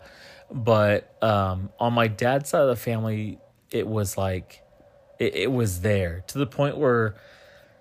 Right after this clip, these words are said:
like, I was definitely, like, if there was, like, a brown privilege, I was definitely getting it <laughs> in my grandma's house. Like, I felt like a, I felt like a king in there. It was crazy.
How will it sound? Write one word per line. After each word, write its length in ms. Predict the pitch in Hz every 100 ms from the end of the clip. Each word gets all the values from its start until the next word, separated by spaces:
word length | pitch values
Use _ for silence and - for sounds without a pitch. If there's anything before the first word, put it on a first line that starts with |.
| _ _ _ _ _ _ _ _ -
like, 140 | 143
I 60 | 147
was 220 | 139 104
definitely, 540 | 120 113 120 110 110
like, 280 | 104 101 101
if 200 | - 117
there 180 | - 123
was, 340 | 131 123 107 110
like, 240 | 110 98
a 60 | 101
brown 420 | 87 95 101 104
privilege, 520 | 95 101 95 107 104
I 80 | 107
was 180 | 98 87
definitely 340 | 98 92 95 87 -
getting 100 | - 87 508 403 - - -
it 500 | 139 - 240 - -
<laughs> 40 |
in 140 | 127 120
my 140 | 120
grandma's 460 | 113 107 98 90 92
house. 480 | 95 85 87 - - - - - - _
Like, 100 | 98
I 80 | 101
felt 240 | 101 113
like 240 | 107 98 92
a, 220 | 95 85 - - - _ _ -
I 40 |
felt 120 | 117
like 160 | 98 82
a 20 |
king 260 | - 104 90
in 120 | 82
there. 220 | 80 80
It 80 | 92
was 140 | 98
crazy. 440 | - 98 92 90